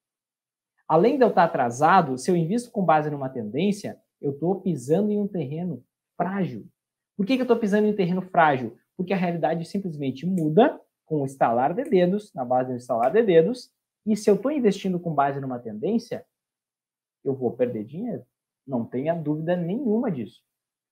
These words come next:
Ou seja, faz sentido eu seguir uma tendência? Sim ou não? Na verdade, não faz. Só que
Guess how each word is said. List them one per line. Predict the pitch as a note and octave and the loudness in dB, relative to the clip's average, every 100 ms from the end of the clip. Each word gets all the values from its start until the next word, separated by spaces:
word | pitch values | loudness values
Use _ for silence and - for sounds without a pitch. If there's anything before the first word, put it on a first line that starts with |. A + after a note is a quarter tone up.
| _ _ | _ _
Ou | G#3+ C#4+ | 0 0
seja, | - G#3 D#3 C3 G2+ - _ _ _ _ _ | 4 4 6 2 -2 -6 _ _ _ _ _
faz | C#4+ C4 | -4 -2
sentido | - F#3 - G3+ F#3 C3+ | 0 -2 -2 0 0 0
eu | B2+ | -2
seguir | B2 C#3 C#3 | -2 -4 -4
uma | F#3 C3+ | -2 -2
tendência? | B2 A2+ F3 G#3 - G#2+ | -4 -2 0 0 -4 -16
Sim | - - G#3+ | -12 -6 -2
ou | A3+ G3+ | 0 0
não? | C3 G2+ F#2+ _ _ _ | 0 -4 -8 _ _ _
Na | G3+ A#3+ | -4 0
verdade, | F3+ C3+ D#3 F#3 C3 G#2+ - _ - | 0 2 2 2 -2 -8 -14 _ -16
não | C3 C#3 F#3 - | -10 -8 -10 -8
faz. | B2 - - _ _ _ _ _ _ _ _ _ _ _ _ | -10 -10 -20 _ _ _ _ _ _ _ _ _ _ _ _
Só | - C#3 | -4 -2
que | - F#3 F#3+ | -2 -2 -2